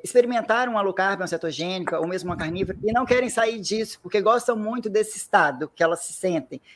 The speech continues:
essa energia, né, da, dos, das, dos corpos cetônicos e tal. Tem estratégias que você,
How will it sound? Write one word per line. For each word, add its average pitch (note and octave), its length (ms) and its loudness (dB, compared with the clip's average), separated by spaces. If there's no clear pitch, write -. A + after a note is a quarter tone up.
essa - 160 -8
energia, F3+ 880 0
né, F3+ 240 -2
da, D#3+ 160 -2
dos, D#3 400 -10
das, - 200 -10
dos - 120 -18
corpos F3+ 200 -4
cetônicos F#3 540 -4
e D3 40 -12
tal. C#3 220 -4
Tem C4 160 4
estratégias G#3 640 0
que B3 140 -8
você, A#3 300 0